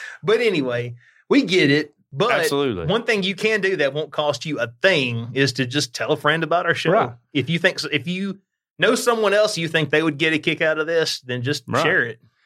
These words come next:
Speaker 2: Well, yeah, and that's to say the stuff we post, uh, on social media, which is all except Instagram, is pretty much Tiny doing it all.
Speaker 1: <laughs> Yeah.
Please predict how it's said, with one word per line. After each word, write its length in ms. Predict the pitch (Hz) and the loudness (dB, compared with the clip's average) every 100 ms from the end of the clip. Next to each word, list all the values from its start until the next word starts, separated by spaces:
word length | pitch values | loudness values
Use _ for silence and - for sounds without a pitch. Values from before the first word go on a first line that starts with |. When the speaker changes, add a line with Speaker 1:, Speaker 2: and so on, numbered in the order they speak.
| _ - | _ -4
Speaker 2:
Well, 160 | 196 | 0
yeah, 220 | 226 269 127 | 2 2 2
and 200 | 135 160 | 2 2
that's 200 | 196 - | 0 0
to 60 | |
say 320 | 170 190 156 | 0 0 0
the 160 | 127 143 | -2 -2
stuff 320 | - 190 180 | 0 0 0
we 160 | 180 170 | -2 -4
post, 600 | 160 151 170 170 - - - | 0 2 2 0 -6 -12 -6
uh, 60 | 123 | -2
on 680 | 127 120 120 123 120 113 113 | 0 0 0 -2 -2 -4 -2
social 400 | - 139 135 120 | 0 0 0 0
media, 440 | 127 156 165 156 | 0 0 0 0
which 320 | 131 123 - | 0 0 -2
is 260 | 131 117 113 131 _ _ _ | -2 -2 -4 -14 _ _ _
all 280 | 117 123 151 | 0 2 2
except 280 | 156 175 160 | 0 0 0
Instagram, 800 | 170 190 147 127 120 117 127 127 | 0 0 0 2 2 0 -2 -2
is 160 | 117 | -2
pretty 260 | - 156 147 | 0 2 2
much 220 | 143 143 | 2 0
Tiny 340 | 156 156 135 | 0 0 0
doing 300 | 107 107 101 | 2 2 2
it 100 | 95 | 2
all. 260 | 92 90 82 - | 2 2 0 -2
Speaker 1:
<laughs> 80 | |
Yeah. 60 | - | -4